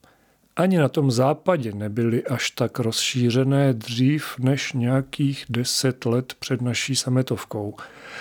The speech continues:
A troufám si říct, že jejich zlatý věk přišel celosvětově právě někdy v devadesátých letech –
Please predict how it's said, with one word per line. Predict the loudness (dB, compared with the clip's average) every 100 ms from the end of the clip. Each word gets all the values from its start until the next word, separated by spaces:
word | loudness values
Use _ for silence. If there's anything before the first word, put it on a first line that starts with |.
| -8 -2
A | -2
troufám | 2 2 2 0 0
si | 0 2
říct, | 2 2 -2 -8 -12 -20 -20 -20 -8
že | 0 2
jejich | 4 2 0
zlatý | 2 0 0 -2 2
věk | 2 2 -2
přišel | -12 -6 0 0
celosvětově | 0 0 0 2 -2 2 4 4 2
právě | 2 2 2 2
někdy | 2 2 2 2 0
v | 2
devadesátých | 2 2 2 2 0 0 -2 -6 -4
letech – | 0 -2 0 2 2 0 -12